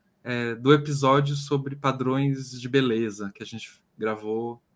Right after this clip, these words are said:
há duas semanas atrás, três semanas atrás.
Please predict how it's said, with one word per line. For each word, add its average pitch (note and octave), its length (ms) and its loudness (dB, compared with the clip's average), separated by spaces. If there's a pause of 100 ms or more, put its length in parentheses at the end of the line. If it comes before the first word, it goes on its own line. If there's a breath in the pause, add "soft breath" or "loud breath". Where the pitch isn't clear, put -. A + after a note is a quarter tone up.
(400)
há G#2 180 -4
duas A#2+ 260 -4
semanas B2+ 380 -4
atrás, G#2 680 -8 (160)
três A#2+ 260 0
semanas G#2 340 -10
atrás. - 500 -20